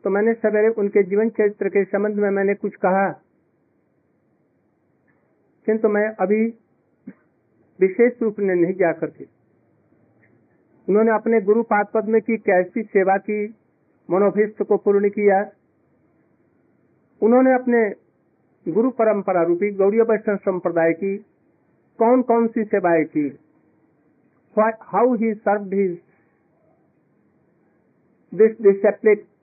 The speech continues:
आचार्य परंपरा, how he served his गुरुदेव,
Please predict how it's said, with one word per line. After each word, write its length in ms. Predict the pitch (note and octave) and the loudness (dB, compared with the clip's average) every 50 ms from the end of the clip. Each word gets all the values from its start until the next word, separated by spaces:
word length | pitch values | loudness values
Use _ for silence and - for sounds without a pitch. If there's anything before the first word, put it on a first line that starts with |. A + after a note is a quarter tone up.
| _ _ _ _ _ - | _ _ _ _ _ -2
आचार्य 580 | F#3 F#3 F#3 F#3 G3 F#3 F#3 E3+ E3+ F3 F#3+ F#3 F#3 F#3+ | -2 -2 -2 0 0 0 0 -2 -2 -2 -4 -2 -2 -2
परंपरा, 460 | F3+ F#3+ G3+ G#3 G3+ G3+ F#3 F#3 F#3+ G3 G3+ - _ _ _ _ _ _ _ _ _ _ _ _ _ _ _ _ _ _ | -2 -2 -2 -2 -2 0 0 0 0 -2 -4 -8 _ _ _ _ _ _ _ _ _ _ _ _ _ _ _ _ _ _
how 160 | - G#3 G#3+ A3 G#3+ F#3+ F#3+ | -2 2 4 4 4 4 2
he 80 | G3 F3+ - - | -2 -4 -2 -2
served 220 | G3 F#3+ F#3 F3+ F#3+ F#3 | -2 -2 -2 -2 -2 -2
his 120 | F#3+ F#3 E3+ E3 | -2 -2 0 0
गुरुदेव, 500 | F3 F3 F#3 E3+ F3+ F3+ F3+ F#3+ G3+ | 2 2 4 2 2 2 2 0 -2